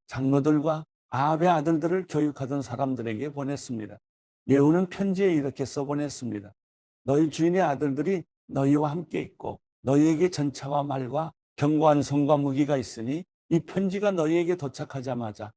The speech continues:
너희 주인의 아들들 가운데 가장 뛰어난 사람을 뽑아 그 아버지의 왕위에 앉히고 너희 주인의 집안을 위해 싸우라. 그러나 그들은 매우 두려워하며 말했습니다.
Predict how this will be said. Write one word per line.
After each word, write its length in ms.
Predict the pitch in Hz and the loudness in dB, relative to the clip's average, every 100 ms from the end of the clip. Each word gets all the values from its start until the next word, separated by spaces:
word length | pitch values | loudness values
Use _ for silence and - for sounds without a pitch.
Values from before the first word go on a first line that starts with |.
| _ _ | _ _
너희 280 | 131 151 156 | 2 2 2
주인의 340 | 156 170 190 | 2 2 2
아들들 460 | 156 139 165 156 160 | 0 0 -2 -2 -4
가운데 600 | - 117 117 117 117 98 _ _ | -4 -2 -2 -2 -2 -6 _ _
가장 380 | - 113 139 131 | -8 0 0 0
뛰어난 400 | 180 202 220 202 | 0 2 2 -2
사람을 380 | 190 196 202 196 | -2 -2 -2 -4
뽑아 400 | - 104 104 - _ _ | -4 -2 -4 -8 _ _
그 120 | 139 | -4
아버지의 460 | 131 113 135 120 135 | -2 0 0 2 2
왕위에 440 | 127 127 139 151 | 2 0 2 0
앉히고 500 | 147 131 131 143 160 | 0 -4 -6 -6 -4
너희 240 | 139 143 - | -2 -2 -4
주인의 400 | 170 175 190 180 | -6 -4 -4 -6
집안을 420 | 151 170 160 139 | -6 -6 -4 -4
위해 160 | 127 | -4
싸우라. 480 | 107 104 104 101 104 - _ _ _ _ | -6 -8 -10 -8 -10 -12 _ _ _ _
그러나 300 | - 175 202 202 | -6 -2 -2 0
그들은 380 | 190 208 214 | 0 0 0
매우 300 | 196 190 202 | 0 0 0
두려워하며 560 | - 180 190 190 185 202 | -2 2 4 4 0 -2
말했습니다. 800 | 151 110 110 - 110 101 101 | -4 -6 -8 -8 -8 -10 -10